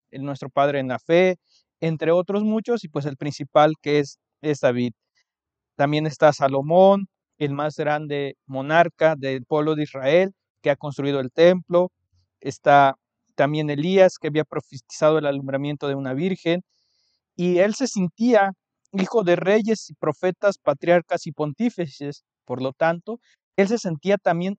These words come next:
heredero, porque era de la tribu de Judá. Y bueno, él no se sabe mucho, pues, de su infancia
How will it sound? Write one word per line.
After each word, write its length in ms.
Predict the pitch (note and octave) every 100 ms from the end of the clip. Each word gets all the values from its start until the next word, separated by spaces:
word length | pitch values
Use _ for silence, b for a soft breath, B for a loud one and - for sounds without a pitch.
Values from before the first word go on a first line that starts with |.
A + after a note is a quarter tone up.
| _
heredero, 600 | D#3 D3 C#3+ D#3 G#3+ E3+ C3 _ _ _
porque 400 | - - D3+ E3
era 160 | G3 A3+ _ _ -
de 140 | C#3
la 120 | C3+
tribu 340 | - D3+ D#3+ D3+
de 100 | C3
Judá. 360 | C3 C#3 F#3 - _ _ _ _ _ _ _ _ _ _ _ _ _ _ _ _ _ _ _
Y 300 | E3+ F3+ F3
bueno, 360 | D#3 F#3+ E3+ D#3+
él 340 | E3+ F#3+ B3 B3 _ _ _ _ _
no 200 | D3 E3
se 100 | F#3
sabe 220 | F#3 F#3
mucho, 340 | F3+ F#3 G3
pues, 300 | G#3 D3+ C#3
de 160 | C3+ C3
su 160 | - C#3
infancia 720 | C#3 E3 F3 F3+ - F3